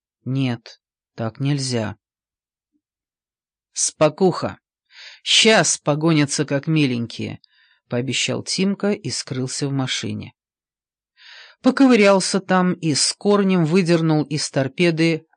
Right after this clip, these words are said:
приёмник-проигрыватель. «Вик, заводи машину!» скомандовал мальчик. Выбежал из-за угла конюшни и влез на смёрзшуюся кучу опилок, сена и навоза.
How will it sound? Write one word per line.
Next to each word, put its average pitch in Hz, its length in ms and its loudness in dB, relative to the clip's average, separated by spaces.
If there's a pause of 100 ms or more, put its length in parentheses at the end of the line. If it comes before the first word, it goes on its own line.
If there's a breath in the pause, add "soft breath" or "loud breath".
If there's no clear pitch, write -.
(300)
приёмник-проигрыватель. 156 1400 0 (640)
«Вик, 175 360 4
заводи 196 440 4
машину!» 156 640 2 (160)
скомандовал 131 680 -2
мальчик. 123 540 -2 (480 loud breath)
Выбежал 196 520 4
из-за 156 300 0
угла 147 320 4
конюшни 180 720 2
и 165 140 0
влез 180 440 0
на 131 380 -2
смёрзшуюся 170 1000 0
кучу 151 380 -2
опилок, 185 460 2
сена 156 440 2
и - 20 2
навоза. 143 540 0